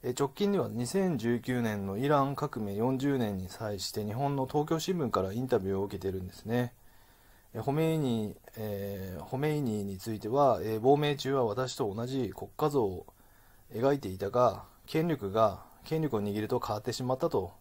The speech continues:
述べて、えー、イラン革命はイラン法による政-、えー、統治は実現せず、一部宗教者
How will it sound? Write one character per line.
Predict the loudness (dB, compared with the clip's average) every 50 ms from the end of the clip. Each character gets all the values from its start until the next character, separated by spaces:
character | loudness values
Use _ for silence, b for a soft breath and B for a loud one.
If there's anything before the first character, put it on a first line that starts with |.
| _ b b b b b b -4
述 | -2 -2
べ | 0 -2
て、 | -2 0 0 0 0 -2 -4 b b b b b b b b b b b b b b
え | -4 -2
ー、 | 2
イ | 4
ラ | 4 4
ン | 4 4
革 | 0 0 0 -2 -2
命 | -2 2 6
は | 8 8 8 6 2 -6 -6 0
イ | 2
ラ | 4 4
ン | 4 2 0
法 | 0 2 2 2 2
に | 0 0
よ | 2 2 2
る | 2 2 0 0
政-、 | -2 -4 0 2 2 2 2 0 -4 -12 -20 -20 -20 -18 -14
え | -12 -10 -8 -8 -8
ー、 | -8 -2
統 | -2 -2 -2
治 | 0 -2 -2
は | 0 0 -2
実 | -2 -6 -8 -8 -6 -4
現 | -2 -2 -2 -2
せ | -4 -4 -4
ず、 | -4 -6 -8 -8 -12 -20 -14 -12
一 | -8 -2 -2 0
部 | 0 0 -2
宗 | -2 -4 -4 -6 -2
教 | 0 2 2 2
者 | 2 0 -4 -4 -6